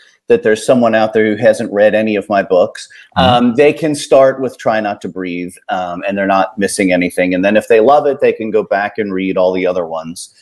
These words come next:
Speaker 2: All right.
Speaker 1: Um, but no, you don't, you don't have to know anything. You can just start anywhere and find out what's going on.
Speaker 2: There you go.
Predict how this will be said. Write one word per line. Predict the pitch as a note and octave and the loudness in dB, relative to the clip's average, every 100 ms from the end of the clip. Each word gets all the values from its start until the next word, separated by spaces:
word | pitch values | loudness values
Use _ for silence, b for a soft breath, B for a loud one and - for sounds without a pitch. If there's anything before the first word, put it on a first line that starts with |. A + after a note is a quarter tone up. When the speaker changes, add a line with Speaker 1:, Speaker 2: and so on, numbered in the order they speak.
| b G#2+ | b 0
Speaker 2:
All | |
right. | G#2 F#2+ F#2 | 2 4 2
Speaker 1:
Um, | F#2+ | 2
but | A2+ B2 | 2 2
no, | G#2+ | 2
you | B2 | 2
don't, | D3 | 2
you | F#3 | 2
don't | F#3+ | 2
have | F#3 F#3 | 2 2
to | |
know | F3+ E3+ | 2 2
anything. | D3 B2 A2 | 2 -2 -6
You | A2 | -8
can | |
just | A2+ A#2 | -8 -6
start | - A#2+ A2 - | 2 2 2 -2
anywhere | A2 F#2+ F2 D#2+ E2 | -8 -6 -6 -6 -8
and | F2+ F2 | -12 -6
find | F#2+ E2+ D#2+ | -4 -2 -2
out | C#2+ | -4
what's | - | -6
going | - B1 | -8 -10
on. | A1 - _ _ - | -10 -16 _ _ -6
Speaker 2:
There | F2 | -4
you | F#2 | -2
go. | E3 | -4